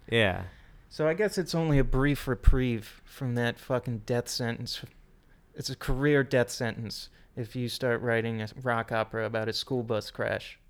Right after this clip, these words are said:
Speaker 1: That makes sense to me. I feel like it probably should be.
Speaker 2: Either way, you think, so they're essentially, they're trying to let her off the hook.
Speaker 1: Right.
Speaker 2: And then at the end of the episode, she's at home in the bathtub
Speaker 1: Uh-huh.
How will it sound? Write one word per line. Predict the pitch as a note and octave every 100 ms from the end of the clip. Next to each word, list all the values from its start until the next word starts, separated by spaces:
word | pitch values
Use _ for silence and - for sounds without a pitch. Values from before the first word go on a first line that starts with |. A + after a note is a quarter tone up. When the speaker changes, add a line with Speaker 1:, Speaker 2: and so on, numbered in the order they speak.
| _ -
Speaker 1:
That | C3 E3
makes | C3+ D3 -
sense | B2+ D#3+ -
to | -
me. | A2+ D3 B2
I |
feel | G#2 C#3
like | B2
it | -
probably | B2 A2
should | - C#3+
be. | A2 G2 G2+ -
Speaker 2:
Either | D3+ E3 D#3 D3
way, | C#3 A#2+ A#2 C3 - - - - - - - _ - - -
you | D#3+
think, | D3+ F#3 G#3 G3+
so | - F3 D#3
they're | D#3
essentially, | D3+ C#3 G#3 G3 D3 C3+ C3
they're | B2 C#3 C3 A#2 _
trying | F3 E3 C#3+
to |
let | B2 A#2+
her | A2+
off | A2+ -
the | A#2+
hook. | A#2+ A2+ A2 - -
Speaker 1:
Right. | A2 G2 - - _
Speaker 2:
And | C3 B2+
then | B2
at | B2
the | B2+
end | B2+ B2+
of | A#2+
the | B2
episode, | A#2 A#2 - A#2+ A#2 A#2
she's | - A#2
at | A#2+ A#2
home | C3 A#2+ A#2+ A#2+
in | C3
the | B2+
bathtub | B2 A#2 A2+ - A#2 A2 G#2+ A2+ - _
Speaker 1:
Uh-huh. | A#2 A2 G#2+